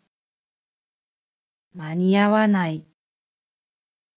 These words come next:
私はセリヌンティウスを助けることができない。一生懸命走ったが間に合わなかった。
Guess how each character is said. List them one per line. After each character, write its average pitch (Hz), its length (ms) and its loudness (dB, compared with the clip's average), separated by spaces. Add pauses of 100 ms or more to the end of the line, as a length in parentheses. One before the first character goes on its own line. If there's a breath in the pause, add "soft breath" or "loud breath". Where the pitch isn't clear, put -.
(400)
私 262 580 0
は 277 200 2
セ - 280 -2
リ 269 120 4
ヌ 311 220 4
ン 311 160 2
テ - 160 0
ィ 320 140 6
ウ - 20 -2
ス - 260 -6
を 180 340 0
助 - 300 -14
け 285 140 0
る 269 160 0
こ 196 160 -10
と 254 200 0
が 214 180 0
で 175 200 -8
き 262 240 -2
な 247 200 0
い。 170 120 -12 (1700)
一 233 160 -4
生 339 420 0
懸 349 280 0
命 240 380 2
走 180 500 -10
っ 240 60 -8 (120)
た 196 160 -2
が 175 280 -6 (200)
間 175 160 -10
に 202 240 2
合 247 80 2
わ 262 140 4
な 240 160 0
か 190 160 -6
っ 180 80 -8 (160)
た。 160 260 -10